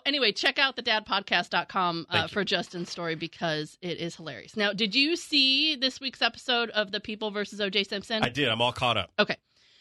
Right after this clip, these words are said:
Speaker 1: It's the third episode this week, and this week was all about the dream team, like, assembling the dream team. So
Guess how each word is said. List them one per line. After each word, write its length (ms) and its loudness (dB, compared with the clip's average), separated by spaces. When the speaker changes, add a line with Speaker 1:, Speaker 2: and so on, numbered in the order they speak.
Speaker 1:
It's 80 -20
the 60 -18
third 260 4
episode 480 2
this 240 -2
week, 480 -2
and 400 4
this 200 2
week 240 0
was 400 2
all 220 2
about 340 2
the 80 -4
dream 260 -2
team, 320 -6
like, 180 -6
assembling 480 -2
the 80 0
dream 260 -2
team. 260 -2
So 320 -4